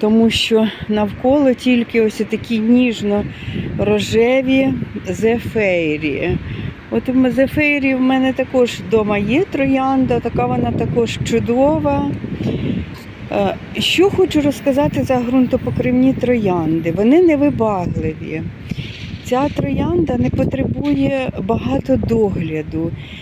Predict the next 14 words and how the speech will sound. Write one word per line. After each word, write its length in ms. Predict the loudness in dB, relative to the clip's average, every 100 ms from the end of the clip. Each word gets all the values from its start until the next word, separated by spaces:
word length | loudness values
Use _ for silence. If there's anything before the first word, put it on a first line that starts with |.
| -12 -2
Єдине, 600 | -2 2 2 4 4 2
що 260 | 0 -2
вона 220 | 0 0
потребує, 640 | 0 -2 -2 -2 0 0 0 0
це, 200 | 0 0 -4 -10 -8 -2
ну, 120 | 2 4
на 180 | 2 0
прикладі 640 | -2 -2 0 0 0 0
ось 300 | 0 -2 -2
цієї. 460 | -2 -2 -2 0 -2
Коли 300 | 2 2 2
вона 260 | 2 2
відцвітає, 840 | 0 -2 -2 -4 -2 -2 -2 -2 -2
ось 160 | -2